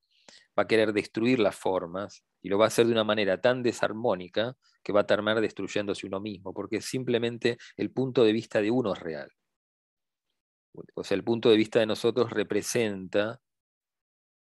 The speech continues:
un punto de vista indivisible. Eh, y en ese sentido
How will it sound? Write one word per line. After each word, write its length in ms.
un 200
punto 300
de 100
vista 260
indivisible. 800
Eh, 480
y 120
en 100
ese 160
sentido 840